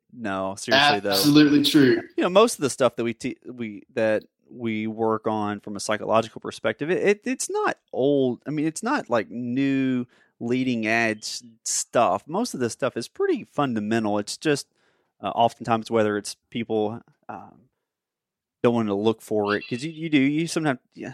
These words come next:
Speaker 1: there's so much stuff on the, on the internet, and, and you know this, we've even talked about this in some of the podcasts, where you have to be cautious with what you read. Um, not everything is, um, valid,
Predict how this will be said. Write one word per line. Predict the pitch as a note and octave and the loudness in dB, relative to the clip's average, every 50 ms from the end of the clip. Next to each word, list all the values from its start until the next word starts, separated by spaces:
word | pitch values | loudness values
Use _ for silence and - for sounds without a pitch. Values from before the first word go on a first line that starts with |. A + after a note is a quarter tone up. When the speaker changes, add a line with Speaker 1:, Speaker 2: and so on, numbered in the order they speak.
| - | -12
Speaker 1:
there's | - F#3 G3+ - | -8 -8 -6 -4
so | - F#4 | -4 -2
much | G#4 F4+ - | -2 -2 -2
stuff | - - - B2 A#2+ - | -2 2 0 0 2 2
on | A#2+ A2+ G#2+ | -2 -2 0
the, | G#2+ G2 - - | -4 -6 -6 -6
on | G#2+ A2 G#2 G#2 G2+ G2+ | -6 -6 -6 -6 -6 -6
the | G2+ G#2 | -6 -4
internet, | G#2 G#2 G#2 G2+ G2+ G2+ G2+ G2+ | -4 -4 -4 -2 0 -2 -2 -2
and, | G2+ G2 - | -4 -8 -6
and | - B2 C#3+ | -6 -4 -4
you | D#3+ D#3 | -2 0
know | B2 G#2 G2+ G2 G2 | 0 2 2 2 0
this, | G2+ G#2 - - | -2 -4 -4 -2
we've | C3 C#3+ C#3+ | -2 0 0
even | C3+ A#2 G#2+ G#2 | 0 -2 -2 -2
talked | - A2+ G#2+ - | -2 -2 -2 -2
about | A2+ G#2+ G2+ G2+ | 0 0 0 0
this | - A2 - | -2 -8 -12
in | A2 | -10
some | - A2+ G#2 | -10 -10 -10
of | G2 | -10
the | G2 | -6
podcasts, | - - D#3+ E3 - - G2 G2 G2+ G#2 - | -2 -2 -2 -2 -2 -2 -2 -2 -2 -4 -6
where | - - G#2+ | -8 -6 -4
you | G#2 A2 | -2 -2
have | A2+ A2 | -2 -2
to | - | -4
be | A#2+ A2 | -8 -10
cautious | - - G#2 G#2+ - - A#2 - | -2 0 0 0 0 -4 -10 -10
with | - A2+ - | -12 -12 -2
what | - A#2 F#2+ G#2+ | -2 -2 -2 -2
you | D3 E3+ | -8 -10
read. | F3+ C#3 G#2+ G2+ G2 G2 A#2+ C#3+ D3+ - - _ _ _ _ _ _ _ _ _ _ _ | -6 -4 -4 -4 -6 -8 -10 -14 -14 -16 -20 _ _ _ _ _ _ _ _ _ _ _
Um, | A#2 A2 A2 G#2+ G#2+ G#2+ G#2+ G#2+ G#2+ A2 A2+ | -6 -4 -2 -2 -2 -2 -4 -6 -6 -4 0
not | A2+ A#2 A#2 - - | 2 2 2 2 0
everything | A#2 G#2+ A2 A#2 A#2 A2 G#2 - A#2 A2 A2 A2 A2 G#2+ G#2+ G#2 G#2+ _ _ _ _ _ _ _ _ _ _ | -2 -2 -2 -4 -6 -6 -4 -2 -2 -2 -2 -2 -4 -6 -8 -10 -14 _ _ _ _ _ _ _ _ _ _
is, | A#2+ A#2 A2 A2 A2 G#2+ G#2+ G#2 G#2 - - - - _ _ _ | 0 2 4 6 6 6 4 2 -2 -6 -10 -12 -14 _ _ _
um, | - G#2+ G#2 G#2+ G#2 F#2+ G2 F#2+ F2 E2+ E2 - _ _ _ _ _ _ _ _ _ _ _ _ _ _ | -12 -12 -12 -12 -14 -16 -18 -20 -20 _ _ -20 _ _ _ _ _ _ _ _ _ _ _ _ _ _
valid, | _ A#2+ A2+ B2 A2 A2 A2+ A#2 B2 C3+ D#3+ D#3+ - | _ 0 2 4 4 4 2 2 2 0 0 -2 -4